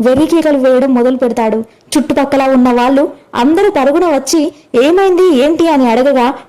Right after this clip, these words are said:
వారికి జరిగింది చెప్తే బ్రాహ్మణ వీధుల్లో ఉన్న అమ్మవారి ఉపాసకులకి వచ్చింది అమ్మవారే అని అర్థమవుతుంది. ఇలా ఎన్నో సంఘటనలు జరిగాయి. ఈ సంఘటన అప్పటి ఆంధ్రకేసరి అనే పత్రికలో కూడా గాజు ఫోటోతో సహా వేశారు.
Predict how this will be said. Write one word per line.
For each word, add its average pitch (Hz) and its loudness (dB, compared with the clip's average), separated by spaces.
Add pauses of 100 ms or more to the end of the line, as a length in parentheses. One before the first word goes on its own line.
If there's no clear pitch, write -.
వారికి 302 0
జరిగింది 254 0
చెప్తే 285 -2
బ్రాహ్మణ 240 0
వీధుల్లో 269 2
ఉన్న 247 2
అమ్మవారి 247 0 (580)
ఉపాసకులకి 311 0 (140)
వచ్చింది 330 0
అమ్మవారే 277 0
అని 254 0
అర్థమవుతుంది. 247 -2 (340)
ఇలా 247 2
ఎన్నో 254 2
సంఘటనలు 254 0 (260)
జరిగాయి. 233 0
ఈ 262 2
సంఘటన 339 0 (200)
అప్పటి 277 -4
ఆంధ్రకేసరి 349 -2
అనే 262 0
పత్రికలో 277 -4
కూడా 269 -2
గాజు 262 -2
ఫోటోతో 339 -4
సహా 285 -4 (400)
వేశారు. 240 0